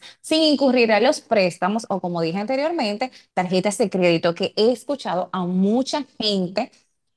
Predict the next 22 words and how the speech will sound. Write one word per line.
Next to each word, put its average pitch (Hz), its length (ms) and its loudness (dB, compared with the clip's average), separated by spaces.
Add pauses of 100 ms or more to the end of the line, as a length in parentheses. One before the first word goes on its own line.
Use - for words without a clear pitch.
eh, 214 140 2
comentar 202 500 2
sobre 185 480 2
eso, 170 200 -6
sobre 185 320 -2
que, 214 100 -2
"Ah, 254 120 0
no, 294 200 0
yo 214 200 -2
no, 247 220 -2
no 226 200 -2
tengo 240 160 -2
que 240 80 0
guardar 247 280 0
dinero 330 380 0
porque 226 220 -6
yo 214 100 -6
tengo 240 300 -4
muchas 220 720 -2
tarjetas 180 560 -2
de 170 120 -2
crédito 170 480 0